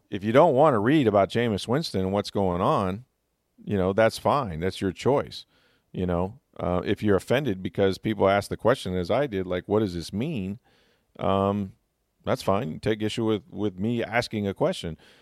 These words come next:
Uh, but again, I, I, I'm with you. It's like, you know, of course it's motivation. I, again, I go back to the, the, the players that are the greatest in this league. It's always, one of the things that's always astounded me is how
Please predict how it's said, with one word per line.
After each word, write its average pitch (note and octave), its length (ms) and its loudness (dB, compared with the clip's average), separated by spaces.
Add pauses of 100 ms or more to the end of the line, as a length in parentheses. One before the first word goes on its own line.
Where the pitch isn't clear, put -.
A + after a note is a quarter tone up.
(180)
Uh, F#2+ 280 0
but F#2+ 160 0
again, A#2+ 400 0 (120)
I, - 140 2 (520)
I, G#2 140 -6 (120)
I'm B2+ 160 0
with A#2 200 0
you. D3+ 160 2
It's E2 140 -4
like, F#2+ 200 2 (580)
you A2 160 0
know, F2+ 260 0 (180)
of A2+ 140 2
course F3+ 280 4
it's A2+ 140 -6
motivation. F2+ 640 0
I, A#2 100 0
again, A#2 340 -2
I B2+ 120 2
go C#3 160 4
back C#3 220 6
to A2+ 160 2 (500)
the, A#2 300 -2
the, A2+ 160 -2
the G#2 140 -2
players D#3 600 2
that A#2 160 4
are A2+ 60 6
the G#2 100 2
greatest A#2 500 0
in B2 100 0
this B2 200 -4
league. G2+ 200 -2
It's D2 160 -4
always, A#2 320 4
one A2 220 0
of C3 80 2
the A#2 60 0
things A#2 220 -4
that's F#2+ 120 -8
always G2+ 260 0
astounded G2+ 680 -4
me E2+ 220 -4
is E2 160 -6
how E2+ 360 -2